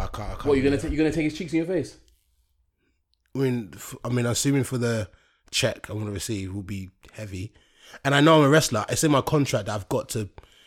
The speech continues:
Speaker 1: pay attention to the script, otherwise I'm off brand. Like, I'm off the, they'll kick me off, and I go back to eating tuna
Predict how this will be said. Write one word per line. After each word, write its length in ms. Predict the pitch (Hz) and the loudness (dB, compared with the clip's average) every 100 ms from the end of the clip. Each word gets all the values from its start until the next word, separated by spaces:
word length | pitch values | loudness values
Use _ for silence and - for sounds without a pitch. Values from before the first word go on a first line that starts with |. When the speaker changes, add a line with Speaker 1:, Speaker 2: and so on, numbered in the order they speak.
| _ - | _ 4
Speaker 1:
pay 160 | 127 | 4
attention 260 | 123 123 120 | 2 -4 -4
to 80 | 113 | -4
the 100 | 113 | -4
script, 240 | - 117 - | -2 -4 -2
otherwise 340 | 113 107 104 98 | 0 0 0 -2
I'm 80 | 95 | -2
off 280 | 113 - - _ _ | -2 -4 -18 _ _
brand. 320 | - 110 98 | -4 -4 -4
Like, 180 | 95 98 - | -6 -8 -6
I'm 140 | 113 | -2
off 200 | 110 104 | -2 -2
the, 200 | - 107 95 - | -8 -12 -12 -8
they'll 100 | 98 | -8
kick 160 | - - | -6 -2
me 120 | 123 | -2
off, 280 | 101 - - _ _ _ _ _ _ _ | -2 -6 -20 _ _ _ _ _ _ _
and 100 | - | -4
I 60 | 120 | 0
go 140 | 123 | 2
back 180 | 120 117 | 2 0
to 100 | - | -2
eating 200 | 117 113 | -4 -2
tuna 520 | 104 135 117 104 98 | 0 0 0 -2 -6